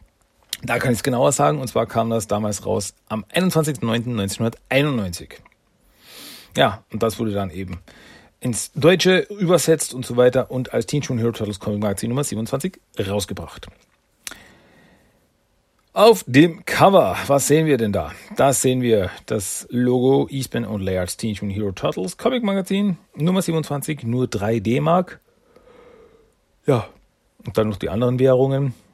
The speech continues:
Drei Schweizer Franken, fünfundzwanzig österreichische Schilling und zweitausendsiebenhundert italienische Lira. Von der Condor Verlagsgruppe Berlin wurde es rausgebracht. Der Superkino-Erfolg der R T L Plus Trickfilmknüller.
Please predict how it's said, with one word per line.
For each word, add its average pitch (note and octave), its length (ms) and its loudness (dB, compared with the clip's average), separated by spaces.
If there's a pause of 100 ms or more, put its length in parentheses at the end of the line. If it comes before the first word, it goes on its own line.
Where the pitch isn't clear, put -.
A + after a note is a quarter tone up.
(280)
Drei F#2 200 -2
Schweizer - 300 -6
Franken, E3 720 0
fünfundzwanzig G#2 600 -6
österreichische F2 340 -6
Schilling E3+ 460 4
und B2 320 -6
zweitausendsiebenhundert G#2+ 960 -2 (420)
italienische A2 640 -2
Lira. B2 640 2 (1400)
Von A2+ 140 -8
der G2 100 -8
Condor B2+ 360 0
Verlagsgruppe B2 640 -2
Berlin G#3+ 320 4
wurde G3+ 160 6
es E3+ 120 0
rausgebracht. D3+ 600 -2 (640)
Der C3 220 2
Superkino-Erfolg B2 920 -2
der G2+ 240 0 (120)
R G#2 140 -2
T A2+ 100 -4
L G2+ 100 2
Plus G2 280 -8
Trickfilmknüller. G2 1160 -8